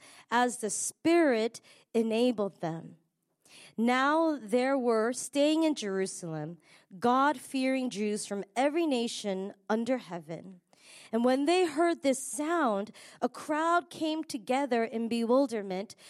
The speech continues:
because each one heard their own language being spoken. Utterly amazed, they asked, "Aren't all these who are speaking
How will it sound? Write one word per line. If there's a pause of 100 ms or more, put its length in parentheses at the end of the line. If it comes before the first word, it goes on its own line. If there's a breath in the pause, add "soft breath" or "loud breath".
(140 loud breath)
because
each
one
heard
their
own
language
being
spoken. (840 soft breath)
Utterly
amazed,
they
asked, (400 soft breath)
"Aren't
all
these
who
are
speaking